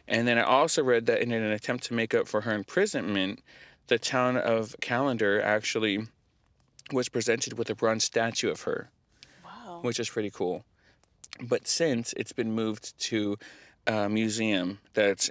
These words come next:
Speaker 1: in Stirling, Scotland. So you can go to that museum and visit it there. And that is the story that I have of a witch known as Helen Duncan. Isn't that cool?
Speaker 2: That's,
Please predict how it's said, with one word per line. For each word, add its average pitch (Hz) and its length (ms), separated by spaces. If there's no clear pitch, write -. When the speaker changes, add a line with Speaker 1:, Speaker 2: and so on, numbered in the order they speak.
Speaker 1:
in 98 360
Stirling, 104 520
Scotland. - 560
So - 160
you 104 120
can 110 140
go 104 140
to 104 100
that 90 120
museum 95 340
and 95 120
visit 95 240
it 82 120
there. 80 260
And 113 180
that 113 140
is 135 120
the 175 80
story 110 340
that 123 140
I 131 60
have 110 240
of 113 120
a 113 60
witch 113 320
known 110 300
as 104 300
Helen 107 380
Duncan. - 440
Isn't 254 120
that 370 160
cool? 165 360
Speaker 2:
That's, 285 320